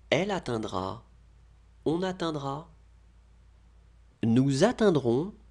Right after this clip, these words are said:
Vous atteindrez. Ils atteindront. Elles atteindront. Oublier.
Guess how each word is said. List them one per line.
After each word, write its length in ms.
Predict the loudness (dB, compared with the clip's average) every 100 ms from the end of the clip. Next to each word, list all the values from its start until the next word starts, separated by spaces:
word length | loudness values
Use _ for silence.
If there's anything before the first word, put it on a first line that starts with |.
| -20 -20 -20 -20 -20 -20 -20 -20 -20 -18
Vous 380 | -10 -6 -6 -2
atteindrez. 680 | -4 -2 -4 -2 -4 -6 -10 -20 -20 -20 -20 -20 -20 -20 -20 -20 -20 -20 -20 -20 -10
Ils 400 | -6 -4 -4 -2
atteindront. 720 | -2 0 -2 -2 -2 -4 -4 -10 -20 -20 -20 -20 -20 -20 -6
Elles 340 | -2 -2 -2 -4
atteindront. 600 | -4 -6 -8 -8 -12 -16 -20 -20 -20 -20 -20 -20 -20 -20 -20 _ -20 -20 -20 -20 _ _ _ _ _ _ _ _ _ _ _
Oublier. 680 | 6 6 2 2 0 0 -10